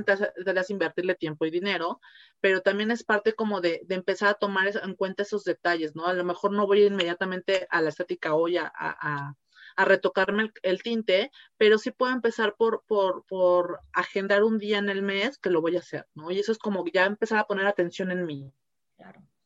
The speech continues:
Speaker 1: Ujú.
Speaker 2: Definitivo. Eso está básico y también aquí, antes de que nos des otro, otro tip, quiero yo insistirles a la gente que nos escucha que esto también impacta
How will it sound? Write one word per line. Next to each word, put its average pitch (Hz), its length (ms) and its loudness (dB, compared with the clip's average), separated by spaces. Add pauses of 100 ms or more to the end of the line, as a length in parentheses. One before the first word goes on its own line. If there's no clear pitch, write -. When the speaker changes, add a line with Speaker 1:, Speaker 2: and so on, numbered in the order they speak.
Speaker 1:
Ujú. 214 420 -10 (480)
Speaker 2:
Definitivo. 196 200 -12 (260)
Eso 247 160 -10
está 339 200 -4
básico 330 460 -2
y 247 120 -10
también 233 380 -4
aquí, 233 320 -6
antes 220 220 -8
de 233 80 -8
que 220 80 -8
nos 190 120 -6
des 185 160 -10
otro, 214 320 -8
otro 208 320 -8
tip, 214 320 -12
quiero 226 400 -2
yo 214 380 -2
insistirles 196 680 -4
a 180 80 -4
la 175 120 -4
gente 180 180 -8
que 214 60 -6
nos 196 100 -4
escucha 175 380 -10 (300)
que 226 180 4
esto 233 200 -2
también 254 260 -4
impacta 269 600 -6